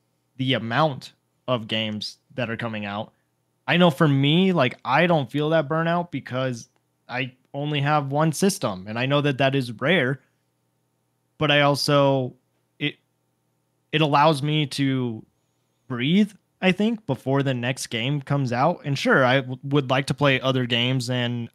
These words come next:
um, I play indies. Like, I love Hades so much. We've talked about it a lot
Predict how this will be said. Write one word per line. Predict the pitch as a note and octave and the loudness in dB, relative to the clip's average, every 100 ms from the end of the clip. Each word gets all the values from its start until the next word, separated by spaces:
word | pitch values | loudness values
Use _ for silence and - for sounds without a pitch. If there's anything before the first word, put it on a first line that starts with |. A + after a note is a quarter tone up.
| - | -8
um, | A2+ G#2+ G#2+ G#2 | -4 -4 -6 -8
I | A#2 | -8
play | B2 C#3 | -2 -2
indies. | C3 C3 B2+ C3+ C#3 - _ _ _ | -2 -2 0 2 2 -2 _ _ _
Like, | B2 A2+ - _ _ _ _ _ _ _ _ - | -4 -4 -6 _ _ _ _ _ _ _ _ -2
I | C3+ | 2
love | C#3+ C3 C#3+ D3 C#3+ - _ | 2 2 4 4 2 -4 _
Hades | - C#3+ C#3+ C#3 C3 | -4 0 2 0 0
so | C#3+ C#3 | -2 0
much. | C3+ C#3 | 0 -2
We've | B2+ | -4
talked | - C3 B2 | -4 -4 -2
about | B2+ B2+ | -2 0
it | B2 | -2
a | |
lot | A#2 A#2 | -2 -2